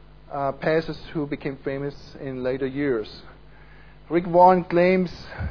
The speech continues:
that Peter Drucker was his mentor for twenty years.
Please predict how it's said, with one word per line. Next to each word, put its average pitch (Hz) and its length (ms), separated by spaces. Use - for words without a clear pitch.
that 160 260
Peter 175 180
Drucker 175 340
was 160 220
his 165 100
mentor 180 300
for 151 160
twenty 160 400
years. 127 380